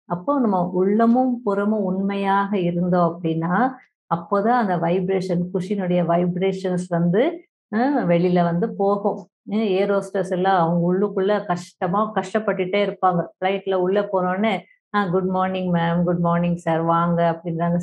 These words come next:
சிரிக்கிறாங்க, "Ha-, have a nice day" நல்லா சொல்லுவாங்க. அது நல்லாவே தெரியுது அந்த artificial அப்படின்னு, vibration வரல.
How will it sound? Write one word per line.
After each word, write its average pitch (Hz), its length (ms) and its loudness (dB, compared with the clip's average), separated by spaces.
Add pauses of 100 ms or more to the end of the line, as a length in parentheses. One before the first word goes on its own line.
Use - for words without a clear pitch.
சிரிக்கிறாங்க, 175 600 0
"Ha-, 175 180 0 (360)
have 175 140 2
a 180 80 2
nice 180 360 2
day" 185 120 0
நல்லா 175 280 0
சொல்லுவாங்க. 175 560 0
அது 196 200 0
நல்லாவே 214 680 0
தெரியுது 240 280 0
அந்த 175 180 -2
artificial 180 840 -2
அப்படின்னு, 165 280 -4 (420)
vibration 196 640 0
வரல. 170 400 0